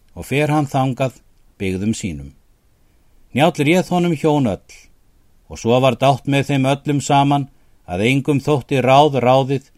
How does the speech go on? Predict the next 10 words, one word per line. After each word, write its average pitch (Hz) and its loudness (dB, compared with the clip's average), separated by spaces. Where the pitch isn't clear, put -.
nema 110 0
þeir 120 0
réðu 113 2
allir 107 -2
um. 76 -10
Bjó 117 0
Höskuldur 147 0
í 110 2
Ossabæ 127 0
lengi, 117 -2